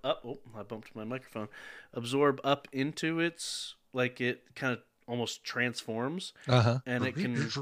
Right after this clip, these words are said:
Speaker 2: <laughs>
Speaker 1: yeah, and it can fly around, and it looks kinda like a futuristic scooter type thing while it
Speaker 2: Oh,
Speaker 1: does that.
Speaker 2: that's cool.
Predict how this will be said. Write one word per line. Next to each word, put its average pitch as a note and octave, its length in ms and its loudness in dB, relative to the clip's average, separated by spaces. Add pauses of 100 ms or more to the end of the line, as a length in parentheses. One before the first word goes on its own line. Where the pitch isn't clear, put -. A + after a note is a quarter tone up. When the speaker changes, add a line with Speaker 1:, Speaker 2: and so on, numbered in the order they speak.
(160)
Speaker 2:
<laughs> A2 280 -10
Speaker 1:
yeah, B2+ 280 2
and A#2+ 80 0
it B2 100 -4
can B2 160 -4
fly C#3 380 -2
around, B2+ 680 0
and A2+ 120 -6
it A2+ 140 -6
looks C3 300 -6
kinda C3 320 -4
like A#2 300 -4
a A2 160 -2
futuristic A#2+ 840 -8
scooter A2+ 540 -6
type G#2+ 380 -8
thing G#2 280 -8
while G#2 180 -8
it - 100 -6
Speaker 2:
Oh, D3+ 40 0
Speaker 1:
does E3 200 2
that. E3 80 2
Speaker 2:
that's E3+ 160 -2
cool. B2+ 500 2